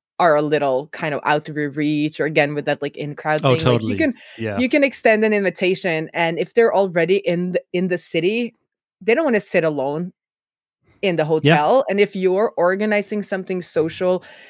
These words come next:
Speaker 1: that they could be a part of without having to, like, spend that effort and, and being, you know, self-conscious about social interactions and all of that, like, if you bring,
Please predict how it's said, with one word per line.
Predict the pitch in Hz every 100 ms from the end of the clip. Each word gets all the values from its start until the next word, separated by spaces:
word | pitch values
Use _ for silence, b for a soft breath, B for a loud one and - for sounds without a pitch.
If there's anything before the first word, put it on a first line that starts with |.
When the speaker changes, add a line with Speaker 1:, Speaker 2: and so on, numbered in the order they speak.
| B -
Speaker 1:
that | 185 -
they | 170 170
could | 208 175
be | 185
a | 165
part | - 156 156
of | 170 175 - _
without | 175 175 156 156 165
having | 165 151 175 180
to, | 180
like, | 151 147 - _ _ _ _ -
spend | - - 170 165
that | 147 -
effort | 151 - 180 165 160 -
and, | 156 151 147 147 B B B -
and | 160 156
being, | 170 165 160 156 160 165 - _
you | 175 175
know, | 151 139 143 143
self-conscious | 151 180 156 - 160 160 170 165
about | 196 190 -
social | 180 160 180
interactions | 190 190 131 135 - - 151 151
and | 165
all | 156
of | 151
that, | 139 139
like, | 160 170
if | 165
you | 190 214 196 - _
bring, | 175 196 190 190